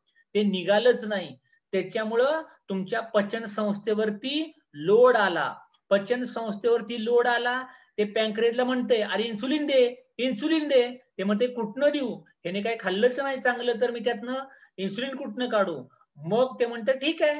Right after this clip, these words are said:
होऊ दे diabetes त्याला, काय व्हायचं ते खाऊ दे." आणि माणसं शेवटपर्यंत त्याचं अन्न बदलायला तयार नाहीत. तुम्ही बिडी सोडायला तयार नाही, तंबाखू सोडायला तयार नाही, दुधाचा चहा सोडायला तयार नाही, पण कॅन्सरची गाठ बरी करायला तुमच्याकडे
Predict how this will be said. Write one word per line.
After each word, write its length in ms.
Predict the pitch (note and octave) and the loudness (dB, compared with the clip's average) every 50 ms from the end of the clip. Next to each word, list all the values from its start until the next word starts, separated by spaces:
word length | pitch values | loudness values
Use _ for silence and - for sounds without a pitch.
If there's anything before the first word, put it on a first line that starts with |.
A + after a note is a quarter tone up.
| D4 - _ _ _ - | -6 -14 _ _ _ 0
होऊ 80 | A3+ | 2
दे 100 | B3+ C4 | 4 4
diabetes 460 | B3+ A3+ G#3+ G#3 G#3+ G#3 G#3+ G#3 G3+ | 4 4 4 4 2 0 -2 -4 -2
त्याला, 180 | G3+ G#3+ G3 F#3+ | 0 -2 -2 -2
काय 380 | G3 G3+ - _ - E3+ F3+ F3+ | -4 -10 -12 _ -8 -4 -2 0
व्हायचं 300 | F3 F3+ F#3 F3+ F#3+ G3 | 0 0 0 -2 -4 -4
ते 160 | G3 G3 E3 | -4 -4 -4
खाऊ 140 | F3 F3+ E3 | -2 -4 -4
दे." 120 | E3 E3 F3+ F#3+ - _ _ _ _ _ - | -4 -6 -8 -10 -14 _ _ _ _ _ -12
आणि 220 | - C3+ D#3+ F3 F3 | -10 -8 -6 -6 -6
माणसं 460 | E3 D#3+ D#3 D#3 D#3 D3 - G3 F#3 - | -4 -4 -4 -4 -4 -6 -8 -8 -8 -8
शेवटपर्यंत 760 | - - - E3+ E3+ F3 E3+ E3 E3 F3 E3+ F3 E3 - | -8 -8 -6 -2 -2 -2 -2 -2 -4 -6 -6 -6 -6 -8
त्याचं 240 | F3 D#3+ E3+ D#3+ F3 F3 - D#3 | -8 -6 -6 -4 -6 -6 -4 -6
अन्न 360 | D3 D#3 D#3 E3 F#3 A3 A3+ | -6 -6 -6 -4 -4 -2 -2
बदलायला 460 | G3 F#3+ F3 D#3+ D3+ D#3 D3 C#3+ C3 C3 | 0 -2 -2 0 0 0 0 -2 -2 -2
तयार 240 | D3 C#3 C3+ C3 C3 | -2 0 -2 -2 -4
नाहीत. 380 | C3 C3 C3 C3 C3+ C3+ C#3 C#3 _ _ - - - _ _ _ - | -6 -8 -8 -8 -8 -10 -12 -16 _ _ -20 -20 -20 _ _ _ -10
तुम्ही 180 | E3+ F3 G3 G3+ | -8 -6 -4 -4
बिडी 380 | - C3+ C3+ D#3+ E3+ A#3+ B3+ | -4 -4 -4 -2 -2 -2 -2
सोडायला 400 | - - G#3 G#3 F#3+ F#3 F#3 F3+ F3 F3 | -2 0 0 2 2 2 2 0 0 0
तयार 260 | F3 E3 D#3 D3+ D3 | 0 0 0 0 -2
नाही, 320 | C#3+ C#3+ C#3 C#3 C#3 C#3 - - | -4 -6 -6 -6 -8 -6 -4 -4
तंबाखू 400 | D#3+ D#3 D#3+ F#3 A3 A3 - B3 | -4 0 2 0 0 2 0 -4
सोडायला 380 | G3+ A3 G#3+ G3+ G3 F#3+ F#3+ G3 - | -2 2 2 2 2 2 0 -2 -2
तयार 240 | F3+ E3+ E3 D#3+ | -2 -2 -2 -2
नाही, 200 | D3+ D3+ D3 D3 | -2 -4 -6 -4
दुधाचा 440 | D3 D#3 E3 E3 G3 F#3+ G#3 G#3 G#3 | -4 -4 -4 -4 -2 -2 -2 -2 -2
चहा 300 | - - G3 F#3+ G#3+ A#3+ | -2 -2 0 2 2 0
सोडायला 400 | A#3+ - A#3 A3 A3 G#3+ G3+ G3 G3 - | 0 -2 -2 0 0 2 2 0 0 0
तयार 220 | F#3 F3 E3+ E3 | 0 0 0 0
नाही, 220 | D#3 D#3 D3+ D3+ D3+ D#3 - _ _ _ | -2 -4 -4 -6 -6 -10 -16 _ _ _
पण 180 | - G#3 G#3 G#3 | -2 -2 0 0
कॅन्सरची 520 | G#3 G#3 G3 F#3+ F#3+ A3 A3+ A3 G#3+ C4 B3+ | 0 -2 -2 -2 -2 -4 -4 -4 -4 -6 -4
गाठ 320 | G3 G3+ G#3+ A#3 B3 C4 | 2 4 4 4 4 2
बरी 200 | B3+ A#3 A#3 A#3+ | 2 0 0 0
करायला 300 | G3+ A3 G#3+ G#3+ G#3+ G#3+ | 0 0 0 2 2 0
तुमच्याकडे 440 | G#3 G#3 G3+ G3 G3+ G3+ G3 G3 | 0 -2 -2 -4 -2 -2 0 0